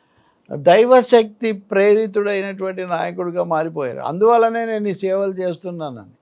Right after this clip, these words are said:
ఎన్నికల్లో గెలిస్తే ప్రజలు ఇచ్చినటువంటి తీర్పుతో రాజ్యాంగబద్ధంగా చేయటం కాదు, తనలో ఏదో ఒక అతీత దైవశక్తి ప్రేరితంగా ఇది జరుగుతుందని చెప్తున్నాడు అంటే ఆయన దీన్ని ఎక్కడి వరకు తీసుకుపోయారు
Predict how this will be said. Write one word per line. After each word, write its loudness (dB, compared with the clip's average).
ఎన్నికల్లో 2
గెలిస్తే 0
ప్రజలు 2
ఇచ్చినటువంటి -6
తీర్పుతో -4
రాజ్యాంగబద్ధంగా 2
చేయటం -4
కాదు, 0
తనలో 4
ఏదో 4
ఒక -2
అతీత 2
దైవశక్తి 2
ప్రేరితంగా -2
ఇది -8
జరుగుతుందని -2
చెప్తున్నాడు -6
అంటే -2
ఆయన 0
దీన్ని -2
ఎక్కడి 2
వరకు 0
తీసుకుపోయారు -2